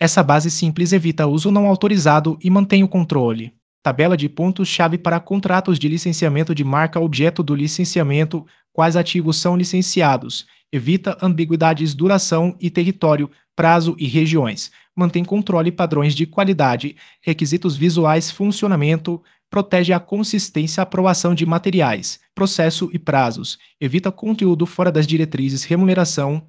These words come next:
forma de pagamento e métricas, transparência financeira, violação e rescisão, causas, multas, encerramento, reduz riscos como proteger marca em licenciamento para jogos eletrônicos, skins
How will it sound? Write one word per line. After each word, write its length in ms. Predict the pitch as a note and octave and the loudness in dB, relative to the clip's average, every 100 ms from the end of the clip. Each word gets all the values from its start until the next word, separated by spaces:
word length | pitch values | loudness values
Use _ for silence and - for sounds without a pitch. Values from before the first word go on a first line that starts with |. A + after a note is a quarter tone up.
| _ _ | _ _
forma 320 | - G3 F#3+ | -2 2 2
de 80 | D3 | 0
pagamento 580 | E3+ E3 C#3+ D#3+ D#3+ E3+ | -2 0 0 0 -2 -4
e 80 | D3+ | -2
métricas, 640 | C3 C#3 C#3 - C3+ - - | -2 -2 -4 -10 -14 -14 -6
transparência 640 | E3+ F#3 F#3 D3+ C#3+ D#3+ | 0 0 0 -2 -2 -4
financeira, 560 | D3+ F#3 D#3 - D#3+ F3+ | -2 0 0 0 2 2
violação 640 | G3 F#3+ D#3 - E3+ F3 | 2 2 0 0 0 0
e 80 | F3+ | 0
rescisão, 560 | F3 F#3+ F#3 D3+ C3+ C#3 _ | 0 0 0 0 0 -2 _
causas, 540 | - A#2 G#2+ D2+ - - _ - | -2 -2 -2 -8 -14 -16 _ -2
multas, 520 | E3 F3+ D3 - - D3+ | -2 -2 -6 -10 -10 -6
encerramento, 720 | C#3 D#3 D3 C#3+ D#3 E3 D#3 _ _ | -4 -2 0 0 -2 -6 -12 _ _
reduz 320 | E3+ D3 D#3+ | -4 -2 -2
riscos 420 | - D#3+ D#3 F#3+ - | -4 -4 -2 -4 -2
como 220 | G#3 G3 | -2 0
proteger 460 | G#3 G3+ D3 E3 | -2 0 0 0
marca 400 | D#3+ C3+ D3+ D#3 | 2 0 0 0
em 80 | D3+ | -2
licenciamento 680 | D#3 D#3 F3+ F#3 D3+ D#3 F3 | -2 -2 -2 0 0 0 -2
para 280 | F3 D3+ C#3+ | -2 0 2
jogos 340 | D3+ F3 F#3 | 2 2 2
eletrônicos, 880 | F#3+ F#3+ F3+ D#3 C3+ A#2+ - - - _ | 2 2 0 0 -2 -6 -10 -14 -14 _
skins 400 | - - D3 | -12 -4 -4